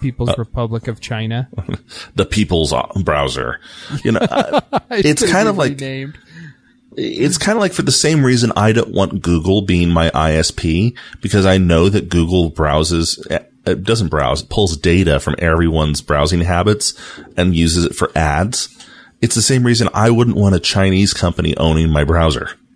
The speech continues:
Speaker 1: Yeah, for sure.
Speaker 2: I,
Speaker 1: No.
Speaker 2: call me paranoid, call me xenophobic. I don't think I'm that far off, though.
Speaker 1: The good thing, though, is, I mean, their logo's already red,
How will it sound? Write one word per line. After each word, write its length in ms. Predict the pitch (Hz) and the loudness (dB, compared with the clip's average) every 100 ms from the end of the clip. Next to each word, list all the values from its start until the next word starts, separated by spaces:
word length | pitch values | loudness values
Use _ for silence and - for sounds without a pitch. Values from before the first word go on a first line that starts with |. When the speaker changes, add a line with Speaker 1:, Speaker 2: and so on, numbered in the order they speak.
| _ _ _ _ _ _ _ _ _ _ - - _ _ - - | _ _ _ _ _ _ _ _ _ _ -20 -20 _ _ -20 -10
Speaker 1:
Yeah, 260 | 107 95 95 | -6 -6 -8
for 220 | - 98 | -10 -10
sure. 340 | - 110 95 - _ - - | -6 -6 -8 -14 _ -16 -4
Speaker 2:
I, 300 | - 175 175 | 0 2 2
Speaker 1:
No. 80 | 160 - - _ - - | -2 -6 -20 _ -20 -4
Speaker 2:
call 180 | 131 139 | 0 0
me 100 | 165 | 2
paranoid, 460 | 147 135 123 127 | 2 2 2 0
call 200 | - 113 | 0 2
me 100 | 123 | 4
xenophobic. 720 | 113 117 117 98 95 98 - - | 4 4 4 2 2 2 -2 -4
I 120 | 87 | -2
don't 260 | 85 90 92 | 0 0 0
think 200 | 92 90 | -2 -2
I'm 100 | 82 | 0
that 160 | 76 | -2
far 220 | - 82 73 | -2 0 0
off, 200 | 69 - | 0 -2
though. 220 | 50 - _ _ - | -6 -6 _ _ -8
Speaker 1:
The 240 | 180 233 | 0 0
good 260 | 196 330 233 | 2 0 2
thing, 280 | 208 160 | 2 2
though, 320 | 143 143 131 127 | 2 2 2 2
is, 180 | 117 | 0
I 140 | - 147 | -2 0
mean, 340 | 139 123 104 - | 0 0 -4 -6
their 180 | 165 - - | -4 -4 0
logo's 500 | 151 185 170 143 139 | 2 2 2 2 2
already 380 | 123 110 104 | 0 0 -2
red, 480 | 87 101 110 101 98 | -4 -4 -2 -2 -4